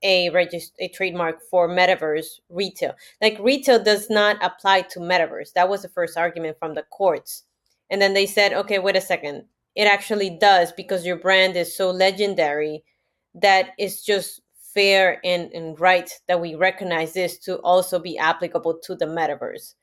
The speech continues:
So now Nike and Gucci and Prada are taking a step forward and saying, "We don't want the court to be lingering and deciding whether they di-, they think this is something that is fair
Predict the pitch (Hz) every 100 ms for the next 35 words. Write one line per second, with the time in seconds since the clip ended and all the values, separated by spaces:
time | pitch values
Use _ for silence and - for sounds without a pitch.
0 | _ _ _ _ - 214 202 - 208 220
1 | 269 240 196 190 - _ 202 202 208 208
2 | 196 185 180 180 170 170 160 190 196 -
3 | 180 165 165 185 175 160 160 190 175 175
4 | 165 - 165 - 202 196 180 165 165 -
5 | 170 170 - _ _ _ 247 320 302 277
6 | 285 247 240 247 247 247 240 202 208 202
7 | 208 214 214 214 208 190 185 202 196 190
8 | 180 190 190 190 180 185 175 185 - 190
9 | 180 - 208 202 202 - - 196 180 185
10 | - 190 - 185 175 175 175 175 - 196
11 | 185